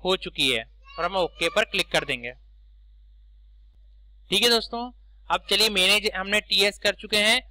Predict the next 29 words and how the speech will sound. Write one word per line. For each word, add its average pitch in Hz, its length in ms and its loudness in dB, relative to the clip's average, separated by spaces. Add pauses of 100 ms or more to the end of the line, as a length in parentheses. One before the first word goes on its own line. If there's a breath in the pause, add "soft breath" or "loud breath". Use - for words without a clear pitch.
(260)
अब 185 120 0
हम 214 120 0
फिर 190 260 -4
से 214 100 -2
progress 185 420 -4
reporting 185 400 -6
पर 190 120 -2
जाते 180 300 2
हैं 190 260 2 (560)
और 226 300 2 (340)
अब 208 220 0
हम 202 140 -4
जाएंगे 190 400 2
admin 180 500 2
अप-, - 460 -4
approval। 135 520 -2 (220)
ये 160 80 -6
second 165 360 -2
option 180 280 -4
है 214 60 2
एडमिन 170 320 0
approval, 147 340 -2
मैं 151 140 -2
इस 160 220 -4
पे 180 120 2
click 165 300 -6
करने 160 240 -2
वाला 160 220 0
हूँ। 180 300 -8